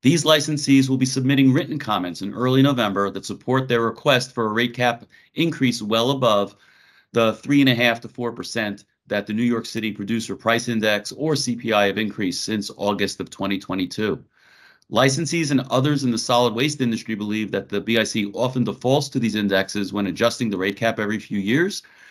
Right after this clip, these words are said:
even though the two principal cost components for carters are labor and disposal, which have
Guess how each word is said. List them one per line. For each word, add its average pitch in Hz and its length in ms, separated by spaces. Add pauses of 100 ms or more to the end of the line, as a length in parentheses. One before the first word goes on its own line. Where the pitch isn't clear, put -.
(320)
even 196 260
though 160 280
the 117 120
two 139 220
principal 135 460
cost 135 340
components 117 460
for - 100
carters 131 560
are 110 100
labor 123 400
and 104 240
disposal, 107 800 (400)
which 131 220
have 131 300